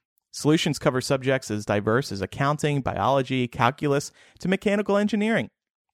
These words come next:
If you're studying for midterms, getting prepped for a final exam, or have difficult homework problems, you can master any class with the Chegg Study app. And not only do they have guides for over twenty thousand books, but you also get live help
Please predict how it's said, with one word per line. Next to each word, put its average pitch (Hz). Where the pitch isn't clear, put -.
If -
you're 185
studying 202
for 196
midterms, 214
getting 175
prepped -
for 156
a 147
final 151
exam, 147
or 139
have 123
difficult 139
homework 156
problems, 160
you 160
can 180
master 156
any 190
class 117
with 147
the 156
Chegg 113
Study 104
app. -
And 127
not 127
only 139
do 135
they 107
have 104
guides 110
for -
over 98
twenty 135
thousand 110
books, -
but 110
you 107
also 143
get 135
live 147
help 165